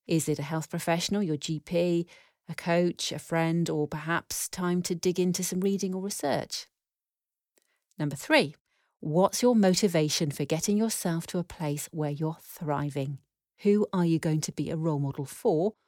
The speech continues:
Or what impact do you want to make with your time on the planet? Think about what excites you, inspires you, motivates you to take fantastic care of yourself. And then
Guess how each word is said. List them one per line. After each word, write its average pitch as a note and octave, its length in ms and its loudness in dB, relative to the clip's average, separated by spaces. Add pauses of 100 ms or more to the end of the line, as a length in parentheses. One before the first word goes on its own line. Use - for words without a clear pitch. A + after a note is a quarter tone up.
(160)
Or E3+ 300 6
what F3 240 2
impact F3 400 0
do F#3+ 120 0
you F3+ 140 4
want E3+ 260 2
to F3+ 100 -2
make F#3 440 2
with E3+ 160 -2
your F#3+ 120 -2
time D3+ 480 -4
on D3 100 -4
the C#3+ 80 -4
planet? D#3 560 -4 (580)
Think F3 300 2
about E3 280 2
what D#3 120 0
excites - 540 0
you, D3 120 4
inspires E3 640 0
you, F3+ 160 2
motivates F3 720 2
you F3+ 240 4 (300)
to - 100 -4
take A3+ 220 -4
fantastic G3+ 720 -6
care D3+ 340 -2
of D#3 140 -6
yourself. F#3 640 -2 (460)
And F3 240 0
then A#3 300 4